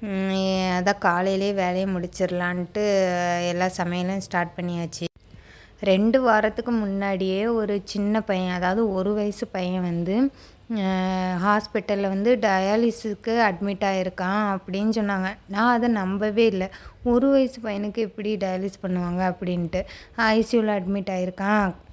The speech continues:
கழுத்துல வந்து இது போடுவாங்களா கத்தீட்டர்னு, அது போட கூப்பிட்டுட்டு இருக்காங்கன்னு நர்ஸ் எல்லாம் ரொம்ப பரபரன்ட்டு, "சின்ன பையன், சின்ன பையன்னு" எல்லாரும் பேசிட்டே போனாங்க. நான் அதை நம்பவே இல்லை.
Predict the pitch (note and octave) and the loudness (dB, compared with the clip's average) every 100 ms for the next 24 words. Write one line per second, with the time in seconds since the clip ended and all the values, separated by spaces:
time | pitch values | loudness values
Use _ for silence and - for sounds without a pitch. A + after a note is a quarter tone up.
0 | - G3+ G#3+ - F#3+ G3+ - G#3+ G#3+ G3 | -6 0 0 0 -2 0 2 4 4 2
1 | G3 A3 G#3+ G3 G#3 G#3 G#3 G3+ G#3 G#3 | 2 4 2 0 -2 0 0 0 -2 -2
2 | G3 G3+ F#3+ F#3+ F#3 G#3 A#3+ A3+ - - | -2 -4 -4 -4 0 0 0 -4 -14 -12
3 | - G#3 G#3 G#3+ G#3 G#3+ G#3 G3+ F#3+ F3+ | -2 0 2 4 4 4 2 2 0 0
4 | F3+ F3+ A3+ A#3 - A3 G#3 F#3 F#3+ F#3 | -2 -4 -4 -4 -2 -4 -4 -4 -2 0
5 | F#3+ A#3 B3 G#3 G3 - G3 G3 A#3 G#3+ | 0 2 4 2 2 2 2 2 2 2
6 | F#3+ G#3 G#3+ G3 F#3 - F#3+ F#3+ F#3 F#3 | 2 2 4 2 0 -2 -2 0 0 -2
7 | G3 G3+ B3 B3 G#3 F3 F#3 F3+ G3 G3+ | -2 0 4 4 4 -2 -4 -2 -2 -4
8 | G3+ G3+ F#3+ F#3+ F#3+ F#3+ G#3 G#3+ F#3 F#3+ | -4 -4 -4 -6 -6 -4 -2 -2 -2 -2
9 | G3+ G3+ F#3 F#3 G#3 G3 F#3+ F#3+ F#3 F#3+ | -2 -2 -2 -2 -4 -4 -2 0 -2 -4
10 | - - - A3 G#3+ G#3 G3+ F#3 G3 G#3 | -8 -18 -6 0 2 2 2 0 0 2
11 | A3+ G#3+ G3 | 4 2 2